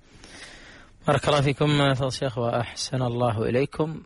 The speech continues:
نذكر مستمعينا الأكارم بأرقام التواصل مع البرنامج من داخل الدولة، يمكنكم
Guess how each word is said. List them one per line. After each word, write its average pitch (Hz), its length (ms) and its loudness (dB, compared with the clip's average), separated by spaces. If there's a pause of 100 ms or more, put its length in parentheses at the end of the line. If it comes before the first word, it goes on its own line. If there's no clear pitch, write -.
(540)
نذكر 135 380 0
مستمعينا 117 580 0
الأكارم 120 840 2
بأرقام 117 520 0
التواصل 110 580 -4
مع 110 160 -2
البرنامج 117 640 0
من 113 100 -2
داخل 107 260 -2
الدولة، 107 300 0
يمكنكم 117 560 0